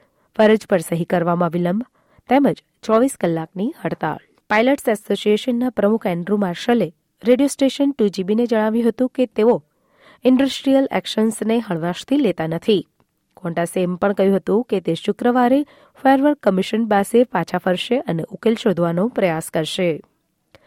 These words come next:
અને હવે વિદેશના સમાચારોમાં. ઈરાનમાં અમેરિકાના યુદ્ધમાં અત્યાર સુધીમાં સાડત્રીસ પોઇન્ટ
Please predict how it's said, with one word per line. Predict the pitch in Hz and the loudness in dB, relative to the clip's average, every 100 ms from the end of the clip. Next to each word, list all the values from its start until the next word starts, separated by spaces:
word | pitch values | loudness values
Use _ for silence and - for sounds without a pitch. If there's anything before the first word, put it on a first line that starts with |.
| - - - | -20 -20 -2
અને | 254 269 | 2 4
હવે | 277 294 | 4 2
વિદેશના | 254 240 233 262 269 | 4 2 2 0 0
સમાચારોમાં. | - 180 170 - 175 262 175 - _ _ _ - - - | 0 -2 -2 0 2 2 0 -6 _ _ _ -20 -16 0
ઈરાનમાં | 277 285 294 311 | 4 4 4 2
અમેરિકાના | 277 247 254 254 247 262 | 4 2 2 0 2 2
યુદ્ધમાં | 220 196 220 233 | 0 0 -2 -2
અત્યાર | 214 185 185 | 0 0 -2
સુધીમાં | - 190 202 214 233 | -2 -2 0 0 -2
સાડત્રીસ | - 165 - 214 - | -4 -6 -2 -4 -2
પોઇન્ટ | 208 202 208 | -2 -2 -4